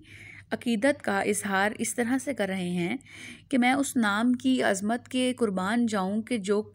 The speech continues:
अज़ान और तकबीर में शामिल है।" अब आपको पता है कि अज़ान, नमाज़ पढ़ना हम सब पे फ़र्ज़ है और नमाज जो है वो उसकी किस कदर ताकीद है,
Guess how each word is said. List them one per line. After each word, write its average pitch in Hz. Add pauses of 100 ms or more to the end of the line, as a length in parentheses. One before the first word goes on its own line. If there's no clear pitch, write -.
(100)
अज़ान 196
और 226
तकबीर 220
में 196
शामिल 165
है।" - (1160)
अब 220
आपको 247
पता 247
है 269
कि 269
अज़ान, 208
नमाज़ 208
पढ़ना 220
हम 220
सब 180
पे -
फ़र्ज़ 185
है 185 (560)
और 226 (120)
नमाज 226
जो 240
है 226
वो 208
उसकी -
किस -
कदर 196
ताकीद 196
है, 185